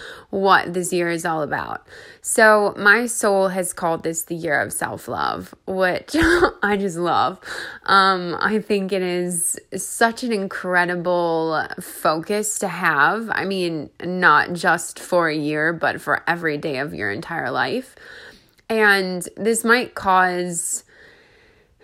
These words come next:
I don't know, some triggers in people, because a lot of us actually ha-, are afraid to stand in this place, because when you're in love, you're in your highest self,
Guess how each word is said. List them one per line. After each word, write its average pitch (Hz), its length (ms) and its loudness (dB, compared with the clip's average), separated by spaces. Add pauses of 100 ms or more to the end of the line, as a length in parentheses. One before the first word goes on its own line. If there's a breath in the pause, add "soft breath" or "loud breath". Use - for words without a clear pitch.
(240 loud breath)
I 277 80 2
don't 320 180 6
know, 302 380 4
some 233 380 0
triggers 240 480 4
in 185 180 0
people, 175 380 -4
because 180 320 -2
a 202 80 2
lot 196 180 4
of 247 140 -2
us 254 160 -4
actually 208 480 0
ha-, 196 240 -4 (100)
are 196 320 4
afraid 196 760 0 (340)
to 233 120 2
stand 175 480 0
in 185 100 -4
this 175 200 -2
place, 185 480 -4
because 196 440 -2
when 180 220 -2
you're 185 200 2
in 175 320 -4
love, 165 440 0
you're 170 160 -4
in 175 220 -6
your 165 140 2
highest 147 480 -4
self, 175 540 0